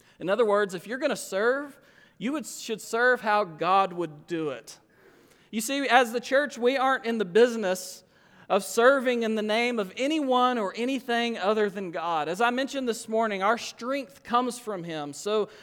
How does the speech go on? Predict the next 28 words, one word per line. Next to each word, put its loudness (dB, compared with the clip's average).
to -4
serve 4
under 2
any 0
other 2
guise 4
is, -8
is -10
false -2
advertising. -6
We -2
aren't 0
an -8
organization -2
meant -8
to -12
promote -4
humans. -8
You -4
know, 2
we've 6
all 6
seen -2
the 0
volunteer 2
opportunities -2
where 0
a 0